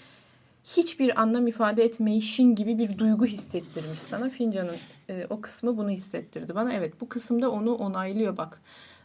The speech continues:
Ağız açıklıkları bir sürü. Bir, bir lafı yüz kere söylemişsin, yüz kere söylemişsin. Karşı taraf hiç oralı değil.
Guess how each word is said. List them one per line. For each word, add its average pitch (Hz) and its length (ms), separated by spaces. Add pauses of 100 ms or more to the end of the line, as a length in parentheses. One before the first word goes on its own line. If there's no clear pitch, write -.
(120)
Ağız 214 280
açıklıkları 214 800
bir 208 180
sürü. - 340 (720)
Bir, 208 460
bir 254 140
lafı 233 280
yüz 247 240
kere 196 220
söylemişsin, 170 680
yüz 208 220
kere 165 200
söylemişsin. - 600
Karşı 214 360
taraf 214 240
hiç 392 560
oralı 220 320
değil. 160 200